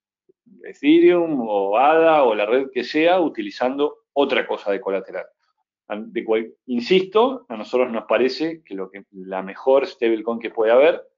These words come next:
es con Bitcoin de colateral. No quiere decir que no vaya-,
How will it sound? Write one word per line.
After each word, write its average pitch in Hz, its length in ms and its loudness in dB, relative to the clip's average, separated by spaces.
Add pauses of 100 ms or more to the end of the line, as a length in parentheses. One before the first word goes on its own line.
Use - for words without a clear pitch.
(220)
es 120 180 -4
con 120 180 -2
Bitcoin 110 320 -4
de 101 80 -6
colateral. 95 480 -6 (240)
No 127 300 0
quiere 131 200 4
decir 143 300 2
que 160 100 2
no 113 140 2
vaya-, 101 320 -2